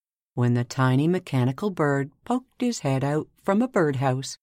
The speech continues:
twelve times and no sooner had the cuckoo settled back inside the clock than in through the door came not one, but two little elves, naked as you please.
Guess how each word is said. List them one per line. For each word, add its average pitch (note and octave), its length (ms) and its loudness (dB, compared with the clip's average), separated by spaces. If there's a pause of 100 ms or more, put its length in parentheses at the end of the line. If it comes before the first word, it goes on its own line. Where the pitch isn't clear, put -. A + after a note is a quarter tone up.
(580)
twelve B2 440 -2
times B2 540 -2 (920)
and B2+ 220 4
no C#3+ 240 2
sooner E3 440 0
had C3 200 -2
the C#3 80 -2
cuckoo C3 460 -2 (280)
settled C#3 540 -2
back B2 380 0
inside C3+ 580 0
the D3 80 -4
clock D3+ 460 -2 (840)
than C3+ 220 4
in A3+ 360 4
through - 260 -4
the B2+ 120 -2
door E3 520 0
came C3 460 2 (120)
not C3+ 380 0
one, D3+ 340 4 (260)
but G#3+ 120 -6 (180)
two C4+ 380 4 (220)
little D4 500 2
elves, A#3 480 2 (520)
naked F#4 520 2
as G#3+ 220 2
you C#4+ 80 0
please. D#4 560 0